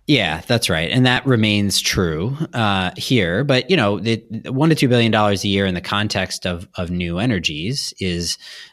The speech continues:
not insignificant. And what they're doing within that is a lot of different things, but I would pay particular attention to what they're doing in the power sector, uh, because, you know, such a big part of this transition is electrification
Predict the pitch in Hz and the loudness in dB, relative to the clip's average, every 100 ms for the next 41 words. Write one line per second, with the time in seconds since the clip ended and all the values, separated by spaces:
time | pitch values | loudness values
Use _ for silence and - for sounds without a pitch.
0 | - 110 95 _ _ _ _ - 139 120 | -4 -2 -2 _ _ _ _ 0 2 4
1 | 95 82 76 73 80 107 - - - - | 0 -4 -8 -8 -8 -8 -10 -16 -20 -20
2 | _ 123 139 143 160 208 170 156 127 113 | _ 0 4 4 6 6 6 4 4 2
3 | 92 90 95 101 82 - 87 85 85 82 | 0 -2 -2 -2 -4 -8 -8 -6 -6 -6
4 | 82 98 107 131 123 110 101 98 95 87 | -8 -4 0 0 0 -2 -2 -4 -4 -4
5 | 85 87 - 82 82 80 82 82 78 71 | -6 -8 -8 -8 -10 -12 -10 -10 -10 -12
6 | - 78 65 67 - - - - 107 _ | -10 -8 -8 -10 -12 -16 -20 -20 -20 _
7 | 90 82 76 113 113 95 85 - - - | -10 -8 -8 -4 -2 -2 -4 -10 -18 -18
8 | - 95 78 73 - - 113 107 104 95 | -10 -6 -6 -8 -4 0 2 2 0 0
9 | 90 90 - - 98 82 87 - 85 82 | -2 -6 -8 -4 -2 -2 -6 -6 -6 -2
10 | 110 - 95 85 85 90 85 82 - - | -2 0 -2 -4 -6 -6 -6 -8 -12 -18
11 | _ 90 101 - 113 113 98 101 98 98 | _ -4 -2 -2 -2 0 0 0 -2 -2
12 | 101 | -4